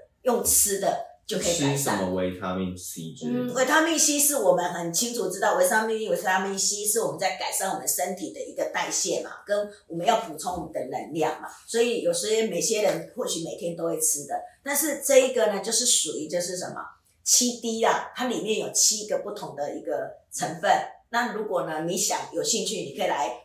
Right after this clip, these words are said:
Speaker 1: 我们的电商平台，每个礼拜二，有没有？
Speaker 2: <laughs>
Speaker 1: 晚上都可以介绍，让你很清楚哦。这是我们的一个电商直播平台哦。那当然这是吃的，当然再来就是用擦的，擦的就是美白商品嘛。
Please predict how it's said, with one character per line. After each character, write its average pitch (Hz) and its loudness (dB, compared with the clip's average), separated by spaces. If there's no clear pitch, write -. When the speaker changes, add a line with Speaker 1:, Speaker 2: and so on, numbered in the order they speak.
Speaker 1:
我 165 -10
们 165 -6
的 160 -2
电 226 8
商 - 0
平 165 -8
台， - -4
每 220 6
个 277 12
礼 269 6
拜 311 10
二， 320 10
有 190 6
没 214 8
有？ 220 12
Speaker 2:
<laughs> 220 12
Speaker 1:
晚 220 12
上 269 8
都 311 8
可 320 10
以 - 10
介 302 10
绍， 311 12
让 349 12
你 247 10
很 226 12
清 311 6
楚 254 6
哦。 220 10
这 254 -2
是 302 2
我 240 6
们 214 0
的 214 6
一 208 -2
个 220 6
电 285 8
商 - 4
直 214 -2
播 240 10
平 196 -2
台 175 2
哦。 151 2
那 359 4
当 381 8
然 - 6
这 254 -2
是 269 -2
吃 233 0
的， - 2
当 302 4
然 - 2
再 294 4
来 - 0
就 - -4
是 214 -2
用 - -2
擦 - -6
的， - -8
擦 330 0
的 277 4
就 247 6
是 240 0
美 - -2
白 - -4
商 165 0
品 - -6
嘛。 - -12